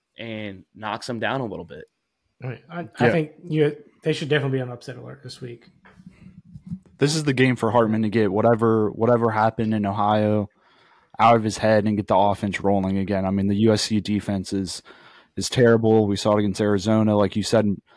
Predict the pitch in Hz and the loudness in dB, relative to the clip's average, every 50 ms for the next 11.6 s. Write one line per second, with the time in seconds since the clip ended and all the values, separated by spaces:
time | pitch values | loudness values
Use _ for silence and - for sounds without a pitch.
0 | _ _ _ _ _ _ _ _ - 107 104 - 117 104 101 110 113 113 101 - | _ _ _ _ _ _ _ _ -4 -4 -2 0 -2 -2 0 0 0 0 0 0
1 | 113 110 104 - 117 110 107 110 110 107 98 - - 101 98 98 95 92 98 98 | 0 0 2 2 4 4 4 4 4 2 2 2 2 2 4 4 2 2 0 0
2 | 95 95 92 90 90 90 85 _ _ _ - - 127 123 113 98 117 117 117 117 | 0 -2 -2 -4 -6 -8 -10 _ _ _ -6 0 0 0 2 2 2 2 2 2
3 | 110 101 - - - 110 113 110 104 - 95 - - - 110 110 110 101 - - | 0 -2 -4 -4 -2 0 0 0 -2 -4 -6 -6 -4 0 2 2 2 2 2 0
4 | 107 110 113 110 107 98 - 107 107 107 101 98 95 87 - _ _ _ _ _ | -2 0 0 -2 -2 -2 -2 0 2 2 4 2 0 -2 -4 _ _ _ _ _
5 | _ _ - 104 107 104 110 110 110 104 104 101 101 104 117 120 117 113 - - | _ _ -8 -4 -2 0 0 2 0 0 0 0 2 4 4 4 4 2 0 -2
6 | 120 110 - 120 113 - - - 113 110 107 107 107 110 107 101 101 - - - | -2 0 0 0 -2 -2 -2 -2 0 0 2 0 0 0 0 -2 -2 -4 -6 -4
7 | - 123 113 - - 107 98 - - 117 113 113 107 95 110 98 98 101 101 - | -2 -2 0 0 -2 -4 -4 -2 -2 0 0 0 0 0 0 0 0 0 0 -2
8 | - 110 101 95 107 113 110 113 110 110 113 110 104 - 120 113 110 - 107 104 | -4 -4 -4 -2 0 0 0 0 0 0 -2 -2 0 0 -2 -2 -2 -2 -4 -4
9 | 107 104 101 - 104 95 - - - 107 104 107 - - 123 117 117 110 107 _ | -4 -4 -6 -8 -10 -10 -8 -4 0 2 2 2 2 2 0 0 0 0 -2 _
10 | _ _ _ _ _ _ _ - 110 104 92 95 107 120 120 120 113 - - 120 | _ _ _ _ _ _ _ -2 -2 -2 0 0 0 2 2 2 0 0 -2 -2
11 | 110 95 - 107 113 117 120 117 123 127 - - | -2 -2 0 2 2 4 2 2 0 -2 -6 -10